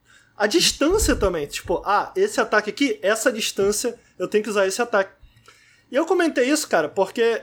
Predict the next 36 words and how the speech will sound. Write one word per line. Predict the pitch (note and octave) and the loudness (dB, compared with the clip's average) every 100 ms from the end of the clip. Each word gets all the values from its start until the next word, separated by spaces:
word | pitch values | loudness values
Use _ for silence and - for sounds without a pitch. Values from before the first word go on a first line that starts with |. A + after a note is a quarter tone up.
| - | -2
eu, | A3+ D#4+ D4 G3 D3 - - | 2 2 2 2 0 -6 -4
eu | F#3 | -2
sou | - D4 C4 B3 | 0 0 2 2
um | A3 G#3 | 0 -2
jogador | F#3+ G3+ F#3+ F3 F#3+ | 0 0 0 0 -4
de | E3+ | -4
jogo | F3+ E3+ | -4 -4
de | D#3+ | -4
luta | E3 A#3 E3+ G#2 _ _ _ _ _ _ _ _ _ | -2 -2 -4 -20 _ _ _ _ _ _ _ _ _
que | - | -2
eu | G#3 | 0
não | A#3+ | 0
tenho | D4+ G#3+ A3 G3+ A#2 _ _ _ _ _ _ | 0 0 2 0 -4 _ _ _ _ _ _
a | F3 F#3+ | -2 0
facilidade | G#3+ G3+ A3 F3+ F3+ F#3+ | 0 -2 -2 2 0 0
que | - | -2
muitos | G3 A3+ - | -2 -2 -4
têm. | - D#3 A#2+ | -4 -4 -6
Então | D3 - F#3+ | -10 -4 -2
você | G#3 | 0
pega | G#3 G#3 G#3+ | 2 2 2
muita | G#3 A#3 G#3+ | 0 2 2
gente, | F#3 G3+ G#3+ | 2 0 0
pega | - G3+ | 0 2
assim, | G#3 G#3 D3 | 2 -2 -6
"Não, | F#3 C4 | 0 2
eu | G3+ | 2
jogo | F#3 G#3+ | 2 0
com | - | -2
quatro | D4 B3 B3+ B3 | -2 -2 -2 -2
bonecos." | A#3 C#3+ D#3+ - - - _ _ _ | -2 -2 -4 -6 -20 -20 _ _ _
Eu | F#3+ | 2
não | A3 D#4+ | 2 4
tenho | D4+ | 2
essa | B3+ A#3 | 2 -2
facilidade. | - F3 E3+ C#3 G#2+ - | -4 -4 -4 -6 -10 -12